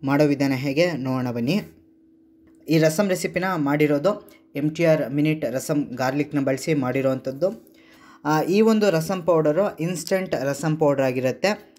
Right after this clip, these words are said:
ಬಿಸಿನೀರಿಗೆ ಹಾಕಿದ್ರೆ ರಸಮ್ ರೆಡಿ, ಒಂದು ನಿಮಿಷದಲ್ಲೆಲ್ಲ ರಸಮು ತಯಾರಾಗ್ಬಿಡುತ್ತೆ. ಆ, ರೈಸ್ ಜೊತೆಗೆ ಹಾಗೆ ಕುಡಿಲಿಕ್ಕೂ ಕೂಡ ಈ ಒಂದು ಇನ್‌ಸ್ಟಂಟ್ ರಸಮು ಬಹಳ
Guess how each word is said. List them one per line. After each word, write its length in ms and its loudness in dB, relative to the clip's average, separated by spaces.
ಬಿಸಿನೀರಿಗೆ 540 2
ಹಾಕಿದ್ರೆ 640 2
ರಸಮ್ 380 -2
ರೆಡಿ, 400 2
ಒಂದು 180 0
ನಿಮಿಷದಲ್ಲೆಲ್ಲ 800 2
ರಸಮು 640 -4
ತಯಾರಾಗ್ಬಿಡುತ್ತೆ. 1000 -2
ಆ, 280 0
ರೈಸ್ 360 2
ಜೊತೆಗೆ 360 0
ಹಾಗೆ 540 -2
ಕುಡಿಲಿಕ್ಕೂ 540 0
ಕೂಡ 200 -2
ಈ 100 2
ಒಂದು 640 0
ಇನ್‌ಸ್ಟಂಟ್ 460 0
ರಸಮು 340 -2
ಬಹಳ 300 -2